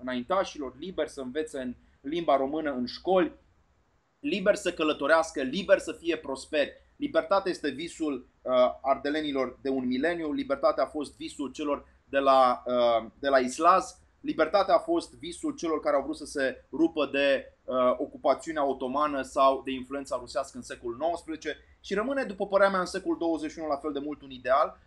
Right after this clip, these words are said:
pentru că poate libertatea este firul roșu al narațiunii cu care s-a scris istoria occidentală de la Moise, lăsați-mă să fiu un pic patetic, de la Moise,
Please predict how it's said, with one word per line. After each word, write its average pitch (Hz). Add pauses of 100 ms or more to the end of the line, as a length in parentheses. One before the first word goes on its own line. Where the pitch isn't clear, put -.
(120)
pentru 202
că 208
poate 175
libertatea 160
este 151
firul 165
roșu 165
al 151
narațiunii 151
cu -
care 170
s-a 151
scris -
istoria 160
occidentală 131
de 139
la 143
Moise, 185
lăsați-mă 165
să 151
fiu 160
un 143
pic 151
patetic, 151 (160)
de 143
la 143
Moise, 156